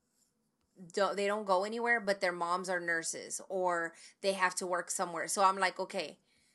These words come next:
how do you even keep track of that if you have your students' families having to work outside of the household too?" And then them coming back to the household, and then their students coming back to, so it's just like this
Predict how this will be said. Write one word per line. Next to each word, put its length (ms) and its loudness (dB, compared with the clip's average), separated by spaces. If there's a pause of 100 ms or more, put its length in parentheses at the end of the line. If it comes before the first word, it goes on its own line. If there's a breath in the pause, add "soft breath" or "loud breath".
how 340 4
do 80 -2
you 200 -2
even 300 -4
keep 260 -10
track 360 -4
of 140 -6
that 220 -4
if 180 -8
you 160 -6
have 340 2 (400 loud breath)
your 320 0
students' 560 -2
families 460 0
having 340 2
to 100 -8
work 260 -2
outside 360 0
of 60 -6
the 80 -6
household 480 -6
too?" 300 -8 (680 soft breath)
And 160 -4
then 160 -4
them 180 0
coming 340 -2
back 240 4
to 100 -10
the 80 0
household, 400 -2
and 140 -4
then 140 -2
their 120 2
students 340 -4
coming 260 -4
back 200 -4
to, 160 -6
so 120 -4
it's 200 2
just 180 -4
like 220 -2
this 360 -8